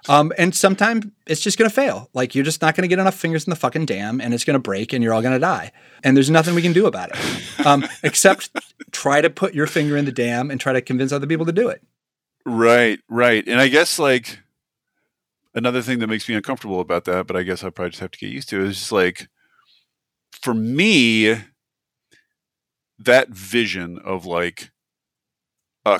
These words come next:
Speaker 2: kludgy jalopy being held together by our patches as we go forward, that's never done, that's never fixed, that we're all constantly fighting over, that sort of, like,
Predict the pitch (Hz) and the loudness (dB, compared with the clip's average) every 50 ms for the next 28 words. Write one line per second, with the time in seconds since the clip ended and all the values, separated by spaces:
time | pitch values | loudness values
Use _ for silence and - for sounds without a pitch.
0 | - - - - 117 123 127 135 135 135 135 143 135 131 127 127 127 127 135 156 | -2 -6 -14 -10 -6 -4 -4 -4 -2 -2 -2 0 0 0 0 0 -2 -2 -6 -10
1 | - 120 - 135 131 107 101 101 98 104 - - 120 107 104 101 104 101 - _ | -8 -4 0 2 2 4 4 4 4 4 2 0 -4 -4 -4 -4 -6 -8 -12 _
2 | _ _ _ _ - 127 117 113 107 107 90 92 107 104 113 107 92 110 90 104 | _ _ _ _ -6 -2 -2 -2 -2 -2 -4 -2 -2 0 0 -2 -2 -4 0 2
3 | 104 101 98 104 101 101 95 - 92 95 101 95 95 98 - - - 101 101 104 | 2 2 2 0 -2 -2 -2 0 2 2 4 4 2 0 -2 -2 -2 -2 -2 -2
4 | - - 107 98 95 92 95 - - 113 104 101 92 104 107 92 101 98 101 98 | -2 -2 -4 -4 -4 -6 -8 -12 -10 -8 -8 -8 -6 -6 -6 -4 -2 -2 -2 -4
5 | - - 107 98 98 95 95 95 92 90 92 - - 98 98 - - 101 98 101 | -4 -6 -4 -2 -2 -2 -2 -2 -4 -6 -10 -10 -6 -6 -4 -4 -4 -2 0 2
6 | 107 107 120 117 104 - 107 95 90 90 90 90 90 87 92 92 - _ _ _ | 2 2 2 0 2 2 0 0 2 0 -2 -4 -6 -8 -10 -12 -14 _ _ _
7 | _ _ - 95 - - 110 107 101 - 101 - - - 101 87 85 - - - | _ _ -6 -4 -4 -2 0 0 0 0 -2 -4 -2 -2 -2 -2 -2 -2 -4 -8
8 | - - - 175 _ - - 104 98 101 107 127 135 120 - - - - 123 135 | -8 -8 -10 -16 _ -4 -2 0 2 4 4 4 4 2 0 -6 -6 -2 0 0
9 | 147 143 - 139 127 120 113 - - 101 95 95 95 90 87 90 87 82 85 85 | 0 -2 -4 -6 -6 -6 -4 -2 -2 -2 0 0 -2 -4 -4 -6 -6 -6 -6 -6
10 | 82 80 - _ _ - - - - - - - - - _ _ - 117 107 - | -6 -6 -8 _ _ -20 -20 -20 -20 -20 -20 -20 -20 -20 _ _ 2 2 2 2
11 | - 139 123 113 101 98 101 98 101 | 0 0 0 0 2 2 2 0 0